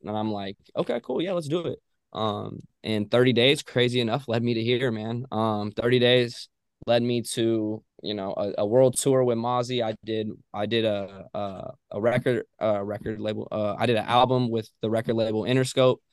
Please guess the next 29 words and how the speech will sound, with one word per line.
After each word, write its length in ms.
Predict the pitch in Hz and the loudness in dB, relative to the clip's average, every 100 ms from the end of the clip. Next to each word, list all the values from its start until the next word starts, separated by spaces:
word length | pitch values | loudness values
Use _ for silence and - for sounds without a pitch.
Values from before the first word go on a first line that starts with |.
| _ _ _ _ | _ _ _ _
um, 440 | 98 107 101 98 98 | -8 -6 -8 -12 -12
and 120 | - 104 | -10 -6
C 240 | 131 123 | -4 -2
M 120 | 117 | -2
G, 320 | 107 131 139 151 _ _ _ _ _ | -2 -2 -2 -6 _ _ _ _ _
which 220 | 117 110 | -4 -2
we, 200 | - 110 117 - | -2 -4 -6 -6
we 140 | 113 | -2
did 120 | 107 117 | 2 2
with 160 | 107 | 2
Mozzie. 400 | 107 113 127 135 | 0 4 4 2
So 140 | 131 113 | 0 -2
we 80 | |
put, 160 | 117 113 | -2 -2
like, 160 | 107 - | -4 -6
this 180 | 101 | -8
whole 540 | - 123 127 123 123 117 | -4 4 6 8 6 4
album 320 | 113 117 113 107 | 2 2 2 -2
rollout, 400 | 104 104 104 95 | -4 -4 -6 -2
bro, 180 | 104 | -2
like, 140 | 104 104 | -2 -2
everything 420 | 120 117 104 104 | -2 -2 -4 -12
from 220 | 104 98 - | -12 -16 0
videos 580 | 135 135 123 110 104 - - | 4 6 4 4 0 -6 -10
to, 80 | 104 | -10
like, 220 | 92 87 _ | -8 -12 _
photo 240 | 117 127 127 | 4 6 6
shoots 460 | - 107 101 98 | 2 -4 -4 -8
to, 260 | - 92 87 | -12 -12 -12